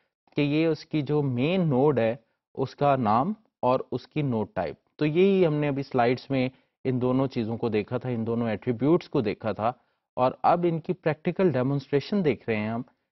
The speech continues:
कि ये फंक्शन जब एग्जीक्यूट होगा तो ये ब्राउज़र पे क्या आउटपुट देगा। जब हम ये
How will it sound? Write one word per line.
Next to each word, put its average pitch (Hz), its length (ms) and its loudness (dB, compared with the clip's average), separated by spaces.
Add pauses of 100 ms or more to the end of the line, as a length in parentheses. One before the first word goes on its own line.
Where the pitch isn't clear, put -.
(140)
कि 143 60 0
ये 143 340 2
फंक्शन 135 520 -6
जब 123 160 0
एग्जीक्यूट 160 600 -2
होगा 120 260 2
तो 127 120 -4
ये 127 220 2
ब्राउज़र 110 360 0
पे 127 140 -6
क्या 104 180 -4
आउटपुट - 360 -10
देगा। - 220 -12
जब 127 220 -4
हम 143 160 -2
ये 156 240 0